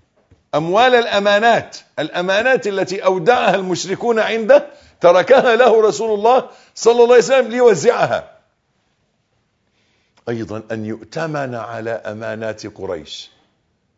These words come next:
ليوزعها بنفسه بعد رسول الله صلى الله عليه وآله وصحبه وسلم.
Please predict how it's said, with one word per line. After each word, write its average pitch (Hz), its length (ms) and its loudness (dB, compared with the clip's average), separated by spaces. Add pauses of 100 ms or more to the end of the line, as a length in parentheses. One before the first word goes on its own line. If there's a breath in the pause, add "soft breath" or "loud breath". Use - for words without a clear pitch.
(360)
ليوزعها 113 840 -6
بنفسه 110 680 -10
بعد 107 340 -10
رسول 101 440 -8
الله 107 380 -4 (520 soft breath)
صلى 131 300 0
الله 131 360 2
عليه 131 220 2
وآله 127 160 4
وصحبه 127 220 -8
وسلم. 123 320 -2